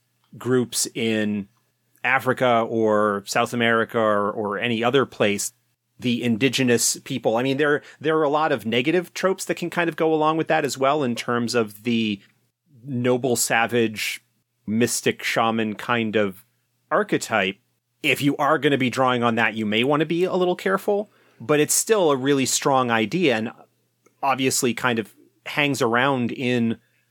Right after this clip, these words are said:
pop culture as a result of it being a strong idea, and just hopefully don't be too bad about where you take your inspiration from in terms of your own character's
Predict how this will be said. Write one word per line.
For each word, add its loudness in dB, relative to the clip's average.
pop -2
culture 0
as 0
a -2
result 2
of -6
it -6
being 0
a 0
strong 2
idea, 0
and -4
just -4
hopefully -4
don't 0
be 0
too -2
bad 2
about -2
where 4
you 2
take 0
your 0
inspiration 0
from -2
in -4
terms -2
of -8
your 0
own 0
character's 0